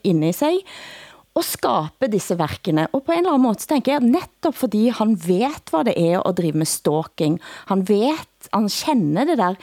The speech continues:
sterke ubehaget, både begjæret og alt det som er, er det svarte, som gjør at de verkene han skaper også kan treffe, da.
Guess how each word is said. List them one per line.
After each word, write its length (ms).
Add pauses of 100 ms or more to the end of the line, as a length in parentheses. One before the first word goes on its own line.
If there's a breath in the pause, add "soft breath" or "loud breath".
(220 loud breath)
sterke 400
ubehaget, 680
både 180
begjæret 960
og 320 (320)
alt 320
det 160
som 240
er, 80
er 320 (160 soft breath)
det 160
svarte, 480 (240 loud breath)
som 240
gjør 460
at 100
de 80
verkene 460
han 60
skaper 440 (140)
også 260 (160)
kan 240
treffe, 480
da. 160